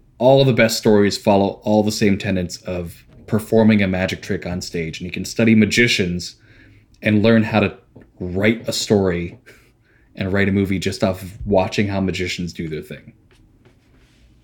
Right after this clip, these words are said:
'Cause you want the focus to be on something else and have the real thing happening elsewhere. And then when the reveal happens,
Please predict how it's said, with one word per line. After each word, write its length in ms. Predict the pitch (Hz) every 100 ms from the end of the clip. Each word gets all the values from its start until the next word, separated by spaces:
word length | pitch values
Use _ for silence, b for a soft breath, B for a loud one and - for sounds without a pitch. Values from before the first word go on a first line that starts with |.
| _ - _ _ _ - _ _ _ _ _ -
'Cause 160 | 117
you 80 | 101
want 300 | 107 101 -
the 200 | 107 101
focus 400 | 92 135 127 127 -
to 80 |
be 140 | 104 104
on 100 | 98
something 380 | - 101 98 92
else 220 | 90 -
and 40 | 98
have 100 | 87
the 100 | 92
real 300 | 107 110 104
thing 420 | - 104 95 98 b b b -
happening 440 | 107 95 107 98
elsewhere. 540 | 95 92 - 87 80 78
And 180 | 92
then 80 | 98
when 140 | 101 95
the 100 | 98
reveal 400 | 104 160 151 113
happens, 680 | 110 101 95 95 95 -